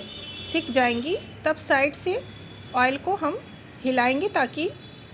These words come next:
हर तरफ से गोलियाँ सिक जाएं। डायरेक्ट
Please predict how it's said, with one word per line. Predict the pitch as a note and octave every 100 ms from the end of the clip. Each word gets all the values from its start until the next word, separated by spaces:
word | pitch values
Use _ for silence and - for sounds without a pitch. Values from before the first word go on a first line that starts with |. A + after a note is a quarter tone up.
| - - - - - - - - - - - - - - - - - -
हर | D4
तरफ | C#4 B3+
से | - E4+ B4+ - - - - - -
गोलियाँ | B3 B3 C4 F#4+ - - -
सिक | B3 F#3
जाएं। | F#3 G3+ G#3 - - - - - - - - - - - - - - - - - - - - - - - - - - - - - - - - - - - - - - -
डायरेक्ट | A#3+ C4+ E4+ -